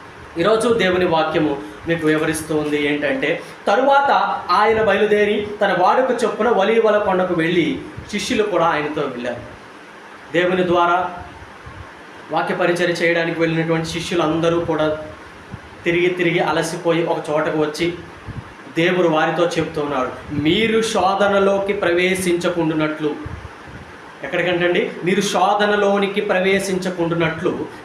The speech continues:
దేవుని విషయమై, యెహోవా విషయమై మీరు మెలకువగా ఉండి ప్రార్థన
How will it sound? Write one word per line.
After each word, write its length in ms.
దేవుని 480
విషయమై, 680
యెహోవా 420
విషయమై 560
మీరు 600
మెలకువగా 560
ఉండి 540
ప్రార్థన 720